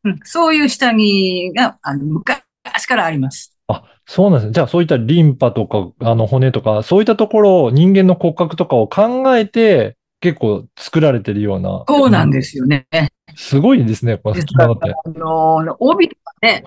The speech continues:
Speaker 1: あの、
Speaker 2: うん。
Speaker 1: フィットしてますけども、実はこう、脇が開いてますので、着物って。
Speaker 2: はあはあはあ。
Speaker 1: 風通しがいいわけですね。一番汗かきますね、脇とか。
Speaker 2: そうですね。
Speaker 1: 首とか。ね、
Speaker 2: はい。
Speaker 1: そういう首とつくところは全部自由になってます。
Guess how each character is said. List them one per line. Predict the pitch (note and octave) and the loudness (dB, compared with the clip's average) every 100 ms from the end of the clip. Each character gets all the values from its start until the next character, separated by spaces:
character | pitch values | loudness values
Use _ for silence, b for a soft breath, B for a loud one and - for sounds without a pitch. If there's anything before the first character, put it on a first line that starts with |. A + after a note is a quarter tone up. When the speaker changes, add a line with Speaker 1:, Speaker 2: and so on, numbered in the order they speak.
| _ | _
Speaker 1:
あ | F#3+ | -2
の、 | A#2 | 0
Speaker 2:
う | |
ん。 | F#2 | -2
Speaker 1:
フ | - - | -10 -16
ィ | B3 | -8
ッ | |
ト | - G3+ | -2 -2
し | |
て | - G#3 | 0 2
ま | A#3+ | 2
す | - | 0
け | F3 | -4
ど | |
も、 | E3+ | -2
実 | D#3+ G3 - | -2 -4 -2
は | - - _ | -4 -4 _
こ | E3 | -4
う、 | D#3 | -2
脇 | E3+ C#4 | 0 2
が | G3 | 2
開 | D#3 | 2
い | F3+ | 2
て | G3 | 2
ま | F#3+ | 2
す | - | -2
の | C#3 C3 | -4 -4
で、 | |
着 | B2+ | -4
物 | C3 C3+ | -4 -4
っ | - | -8
て。 | - | -4
Speaker 2:
は | C3+ | 0
あ | B2 | 0
は | A2 | 2
あ | A2+ G#2+ F#2+ F#2 | 0 0 0 -2
は | |
あ。 | - _ | -6 _
Speaker 1:
風 | - G3+ C4 | -4 0 2
通 | C4 B3+ | 2 0
し | - _ - | 0 _ -16
が | G#3+ | -4
い | A3 | 0
い | |
わ | F3+ C#3+ | 0 -2
け | C3 | -6
で | A#2+ | -10
す | F3+ | -4
ね。 | A3 A#3+ | 0 0
一 | A3 - | -2 -2
番 | B3+ C4+ | 0 0
汗 | C#4+ B3 | 0 -2
か | F3+ | -2
き | F#3 | -2
ま | F3+ | -2
す | G#3 | 0
ね、 | G#3 | 0
脇 | D#3+ - | 0 -2
と | E3+ D#3 | -6 -4
か。 | C#3+ - - | -4 -4 -2
Speaker 2:
そ | C#3 | 0
う | A2 | 2
で | G#2+ | -2
す | - | -2
ね。 | G2+ | -2
Speaker 1:
首 | F#2+ D#3+ | 0 0
と | D#3+ | -2
か。 | D#3 - _ _ _ _ _ _ _ _ _ _ _ _ _ _ - | -2 -6 _ _ _ _ _ _ _ _ _ _ _ _ _ _ -4
ね、 | F#3+ | -2
Speaker 2:
は | - | -2
い。 | |
Speaker 1:
そ | - C4+ | -2 2
う | C#4 | 2
い | |
う | C4 | 2
首 | B3+ C4+ | 2 2
と | D4+ D4 | 2 0
つ | |
く | - | 0
と | D4 | 0
こ | A3+ | 2
ろ | F#3+ | 2
は | E3 | 2
全 | B3+ D4 | 4 4
部 | F#3 | 4
自 | D#3 | 2
由 | G3+ F#3+ | 2 4
に | |
な | C3+ | 2
っ | - | -4
て | |
ま | |
す。 | G2+ | -14